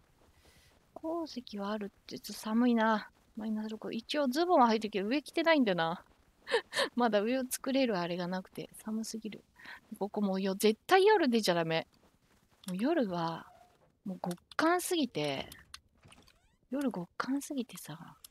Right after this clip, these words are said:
とりあえず一旦木を入れて燃す。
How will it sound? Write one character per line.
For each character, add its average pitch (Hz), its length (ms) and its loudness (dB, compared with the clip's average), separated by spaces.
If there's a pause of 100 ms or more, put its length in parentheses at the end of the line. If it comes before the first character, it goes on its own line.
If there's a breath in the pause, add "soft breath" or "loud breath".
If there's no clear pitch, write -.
(160)
と - 640 -20
り 254 100 -4
あ 254 40 -2
え 254 80 -2
ず 247 100 -10
一 233 100 -8 (140)
旦 226 240 -4 (1080)
木 247 200 -8
を 196 100 -8
入 180 100 -10
れ 170 140 -8
て - 220 -10
燃 175 260 -8
す。 - 400 -4